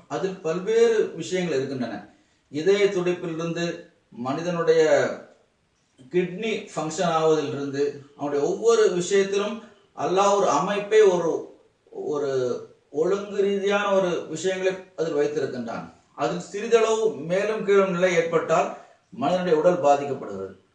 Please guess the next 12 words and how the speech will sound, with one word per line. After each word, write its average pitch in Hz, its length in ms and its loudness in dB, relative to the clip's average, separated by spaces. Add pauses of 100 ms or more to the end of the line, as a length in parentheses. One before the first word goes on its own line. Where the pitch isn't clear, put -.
(240)
மனிதன் 180 960 -4 (400)
தன்னை 196 400 -2
பற்றி 240 260 4
சிந்தித்தாலே, 196 680 0
தன்னுடைய 165 460 -2
படைப்பை 214 360 0
பற்றி 220 260 -2
சிந்தித்தாலே, 165 800 -2 (380)
இத்தகைய 240 640 4
ஒரு 214 440 4 (520)
படைப்பை 196 800 0 (220)
ஒரு 156 500 -2